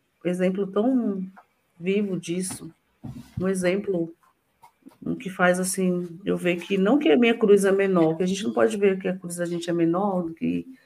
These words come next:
e vice-versa, né? Mas olhar, assim, que eu posso, né? Como eu posso e como eu me edifico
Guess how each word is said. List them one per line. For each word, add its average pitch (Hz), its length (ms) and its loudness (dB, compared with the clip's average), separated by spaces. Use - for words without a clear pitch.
e 180 80 -10
vice-versa, 170 720 -2
né? 180 180 -2
Mas 190 220 4
olhar, 214 260 10
assim, 254 240 6
que 262 120 6
eu 254 120 10
posso, 247 440 6
né? 277 380 4
Como 247 260 6
eu 320 140 4
posso 254 340 2
e 220 40 -4
como 247 220 6
eu 277 80 8
me 254 120 10
edifico 214 600 0